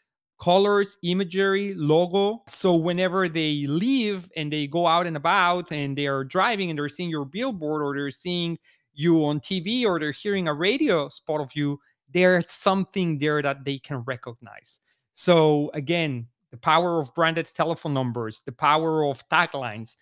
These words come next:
obviously the power of a name of the brand and for it to be prominent. So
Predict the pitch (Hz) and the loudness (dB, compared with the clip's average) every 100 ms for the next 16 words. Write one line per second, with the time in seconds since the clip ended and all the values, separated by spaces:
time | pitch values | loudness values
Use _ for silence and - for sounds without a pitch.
0 | _ _ _ _ _ - 170 196 190 165 | _ _ _ _ _ 0 4 6 4 0
1 | 147 151 147 151 160 156 143 147 151 151 | -2 -2 0 2 2 0 -2 -2 -2 -4
2 | 131 127 139 156 160 135 120 135 135 127 | -6 -8 -2 2 2 0 -4 -8 -8 -8
3 | 135 143 139 131 - 135 127 - 165 160 | -10 -6 -6 -6 -12 -10 -10 -2 0 0
4 | 127 113 - - 156 143 | -4 -8 -12 -4 0 0